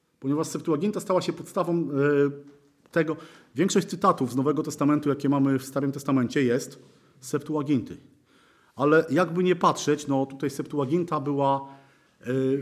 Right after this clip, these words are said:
też, e, tak jak mówiłem na, na początku, że Pan Bóg to wszystko planował, więc powstanie tej księgi w języku greckim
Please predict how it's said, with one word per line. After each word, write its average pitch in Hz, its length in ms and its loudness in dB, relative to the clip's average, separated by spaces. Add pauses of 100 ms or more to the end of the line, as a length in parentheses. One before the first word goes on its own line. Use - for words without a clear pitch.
(600)
też, 156 280 -2
e, 139 360 2
tak 139 180 -8
jak 139 140 -10
mówiłem 139 320 -2
na, 139 140 -4
na 127 120 -6
początku, 147 440 -8
że 135 120 -8
Pan 151 180 -4
Bóg 139 140 -10
to 127 80 -16
wszystko - 260 -18
planował, 135 440 -4
więc 123 300 -8
powstanie 170 480 -6
tej 160 120 -6
księgi 147 320 -4
w 135 60 -6
języku 143 320 -6
greckim 135 500 -6